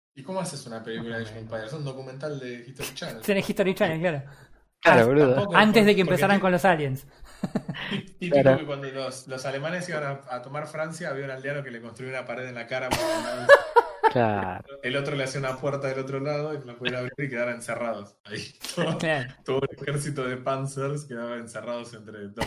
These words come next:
Speaker 1: paredes.
Speaker 2: <laughs> Ah.
Speaker 3: Ay.
Speaker 1: Hay,
Speaker 2: No.
Speaker 1: hay cosas que claramente son más difíciles de hacer como películas,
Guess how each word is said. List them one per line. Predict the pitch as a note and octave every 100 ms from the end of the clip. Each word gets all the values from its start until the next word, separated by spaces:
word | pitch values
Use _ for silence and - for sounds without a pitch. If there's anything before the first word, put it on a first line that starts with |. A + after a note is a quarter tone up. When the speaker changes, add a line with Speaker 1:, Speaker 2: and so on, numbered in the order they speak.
| -
Speaker 1:
paredes. | G#2+ G#2 G2 - -
Speaker 2:
<laughs> | A3 - - - _ - G4 - B2 B2+ - D#3 C#3 C3+ - -
Ah. | D3+ C#3+ C#3 C3+
Speaker 3:
Ay. | B2 A#2 A2
Speaker 1:
Hay, | D3 E3+
Speaker 2:
No. | D3+
Speaker 1:
hay | D3+
cosas | E3 G3 G#3+
que | D3
claramente | C3+ C#3 D3 D3
son | - C#3
más | B2+
difíciles | B2 C3+ C#3 B2+
de | B2
hacer | G2+ - B2 B2 C#3+ D#3+
como | A#2+ G2+
películas, | G2 G#2+ A#2+ C#3+ F3 -